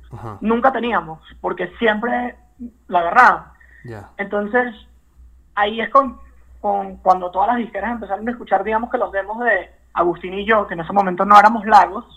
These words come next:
Speaker 1: Ajá.
Speaker 2: como que todos se quedaban locos de que, de que sonaban muy bien los demos, y muchas veces les gustaba mucho más nuestro demo a la canción verdadera que terminaba saliendo a la calle,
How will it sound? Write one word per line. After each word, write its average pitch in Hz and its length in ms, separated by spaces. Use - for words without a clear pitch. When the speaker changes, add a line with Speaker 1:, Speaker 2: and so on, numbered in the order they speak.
Speaker 1:
Ajá. 120 400
Speaker 2:
como 214 200
que 208 160
todos 214 240
se 254 100
quedaban 214 340
locos 240 480
de 240 120
que, 175 420
de 180 140
que 190 120
sonaban 190 280
muy 226 120
bien 233 140
los 226 100
demos, 240 280
y 180 60
muchas 180 260
veces 233 260
les 254 100
gustaba 196 360
mucho 247 280
más 233 180
nuestro 185 320
demo 220 380
a 220 80
la 202 120
canción 196 600
verdadera 196 640
que 240 80
terminaba 180 380
saliendo 202 240
a 202 40
la - 60
calle, 180 360